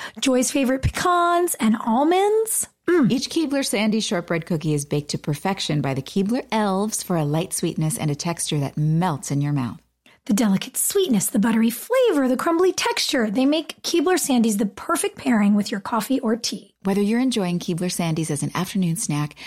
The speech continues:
Speaker 2: serving them at a party, or simply indulging in some me time, they are a classic shortbread cookie that brings simple pleasure to every bite.
Speaker 1: When you need a comforting moment for yourself, Keebler Sandies is the perfect treat that will keep you going.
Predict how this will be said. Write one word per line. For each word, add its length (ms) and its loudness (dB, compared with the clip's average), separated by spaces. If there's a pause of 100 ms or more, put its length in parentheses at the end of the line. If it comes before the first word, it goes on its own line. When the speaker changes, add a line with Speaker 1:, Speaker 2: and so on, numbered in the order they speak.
(140)
Speaker 2:
serving 340 0
them 140 2
at 60 -2
a 40 -4
party, 460 0
or 60 0
simply 320 -2
indulging 440 0
in 120 0
some 300 0
me 260 0
time, 460 -4 (320)
they 220 0
are 420 0
a 100 0
classic 540 -4
shortbread 460 -4
cookie 260 -4
that 180 -6
brings 340 -2 (160)
simple 340 -2
pleasure 440 -2
to 220 -4
every 240 -2
bite. 300 -4 (340)
Speaker 1:
When 240 4
you 180 6
need 160 2
a 80 0
comforting 500 2
moment 360 2
for 80 -2
yourself, 800 0 (320)
Keebler 360 2
Sandies 580 2
is 120 -4
the 120 -16
perfect 420 -4
treat 340 0
that 140 -2
will 100 0
keep 320 -2
you 140 4
going. 420 0